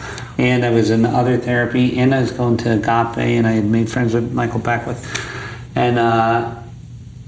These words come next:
and I was still suicidal and fucked up, you know, and I had,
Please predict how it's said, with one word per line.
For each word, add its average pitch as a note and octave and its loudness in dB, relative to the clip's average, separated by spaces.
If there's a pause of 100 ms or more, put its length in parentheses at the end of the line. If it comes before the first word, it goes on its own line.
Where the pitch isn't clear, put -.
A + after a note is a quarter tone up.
(1300)
and C#3 2
I C3 2
was B2 0
still C3+ 0
suicidal A#2+ 0 (160)
and B2+ 0
fucked - -2
up, - -4 (140)
you B2 6
know, A#2+ 4
and A#2 6
I A2+ 2
had, A2 0